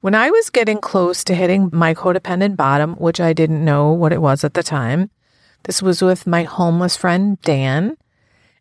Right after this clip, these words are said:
and I was still in blame mode all the time. I remember thinking about him one day,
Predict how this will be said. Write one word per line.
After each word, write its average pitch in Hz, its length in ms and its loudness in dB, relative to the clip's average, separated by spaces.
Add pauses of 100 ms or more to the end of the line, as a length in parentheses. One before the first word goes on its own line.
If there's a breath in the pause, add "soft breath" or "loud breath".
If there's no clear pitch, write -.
and 170 400 0
I 170 160 2
was 226 180 0
still 269 380 2
in 285 180 0
blame 277 400 0
mode 185 300 0
all 160 160 0
the 156 100 -2
time. 151 520 -6
I 196 80 -4
remember 294 520 -2
thinking 208 480 -4
about 160 260 -2
him 165 200 -4
one 156 220 -4
day, 139 340 -4